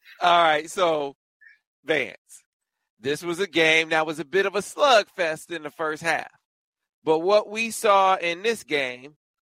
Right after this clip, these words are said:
what we've seen for the last four games, basically what we've seen all season, is this team make excellent halftime adjustments, especially the defense.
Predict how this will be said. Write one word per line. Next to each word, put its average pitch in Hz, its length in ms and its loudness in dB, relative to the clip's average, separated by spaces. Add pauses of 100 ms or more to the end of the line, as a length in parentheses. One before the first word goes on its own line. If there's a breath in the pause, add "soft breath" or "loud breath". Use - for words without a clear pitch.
(180)
what 190 220 -2
we've 202 220 -6
seen 196 440 -2
for 196 120 0
the 180 80 -2
last 185 240 0
four 220 100 -10
games, 185 160 -4
basically 196 420 -2
what 190 200 -2
we've 196 160 -12
seen 180 500 -6 (320)
all 202 260 4
season, 123 600 -12 (440)
is 147 200 -6
this 208 200 0
team 170 460 -6
make 151 240 0 (320)
excellent 170 520 -2
halftime 151 540 -2
adjustments, 131 520 -4 (280 soft breath)
especially 190 840 -6
the 156 140 -8
defense. 143 600 -10